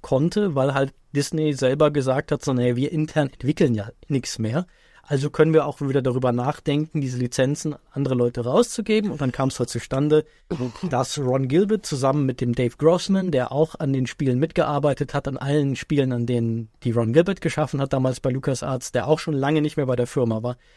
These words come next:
Speaker 1: zu sagen, okay, wir machen jetzt doch ein neues Monkey Island. Was war dein Gedanke, als du das gehört hast?
Speaker 2: Ich würde jetzt, glaub ich, einfach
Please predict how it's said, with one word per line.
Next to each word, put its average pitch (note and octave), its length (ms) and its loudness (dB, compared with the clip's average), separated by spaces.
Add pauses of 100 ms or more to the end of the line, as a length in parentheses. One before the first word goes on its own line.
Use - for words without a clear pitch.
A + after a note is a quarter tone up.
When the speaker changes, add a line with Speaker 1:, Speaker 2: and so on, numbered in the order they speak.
(220)
Speaker 1:
zu B2+ 120 -6
sagen, C3 360 0
okay, C#3 320 0
wir C#3+ 180 2
machen C#3 400 0
jetzt - 460 -6 (380)
doch A#3+ 120 0
ein D3 120 0
neues A2+ 260 -2
Monkey A#2 260 -2
Island. A2+ 260 -4 (260)
Was A#2+ 520 0
war C3 120 4
dein B2+ 160 2
Gedanke, A#2+ 320 2
als A2+ 120 -4
du A#2 80 -6
das B2+ 240 0
gehört A#2 300 0
hast? - 260 -16 (220)
Speaker 2:
Ich - 260 -8
würde D3+ 200 6
jetzt, C3+ 340 2
glaub B2+ 220 4
ich, - 260 -4
einfach A#2+ 380 0